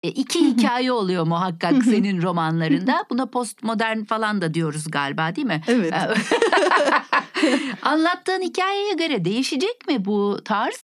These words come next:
Speaker 1: bu üslup? Yoksa bu senin edebiyatının artık vazgeçilmezlerinden biri mi oldu?
Speaker 2: Biraz galiba öyle devam edeceğim.
Speaker 1: Hı hı.
Speaker 2: Ee, sadece şöyle bir fark var. Cadıda ve gerçek hayatta yapmaya çalıştığım şey birazcık, nasıl söyleyeyim,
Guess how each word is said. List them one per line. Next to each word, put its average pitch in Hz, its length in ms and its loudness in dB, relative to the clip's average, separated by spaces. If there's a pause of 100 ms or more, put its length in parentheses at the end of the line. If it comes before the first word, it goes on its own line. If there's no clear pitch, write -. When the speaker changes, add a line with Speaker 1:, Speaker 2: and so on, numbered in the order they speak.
(180)
Speaker 1:
bu 208 300 -2
üslup? 311 360 -4 (260)
Yoksa 294 600 -2
bu 285 80 -2
senin 277 300 0
edebiyatının 262 720 -2
artık 247 460 -2
vazgeçilmezlerinden 220 1300 0
biri 208 140 0
mi 175 80 0
oldu? 143 440 -2 (280)
Speaker 2:
Biraz 415 560 0 (100)
galiba 277 680 2
öyle 330 240 2
devam 233 380 2
edeceğim. 151 520 -4
Speaker 1:
Hı 226 60 2
hı. 226 200 2
Speaker 2:
Ee, 175 40 2
sadece 330 440 2
şöyle 349 340 2
bir 220 60 2
fark 170 400 -4
var. 214 200 0 (180)
Cadıda 294 400 2
ve 311 100 2
gerçek 262 500 0
hayatta 220 720 -2
yapmaya 262 440 2
çalıştığım 240 720 0
şey 220 420 -2 (120)
birazcık, 226 600 0 (140)
nasıl 277 240 2
söyleyeyim, 180 560 2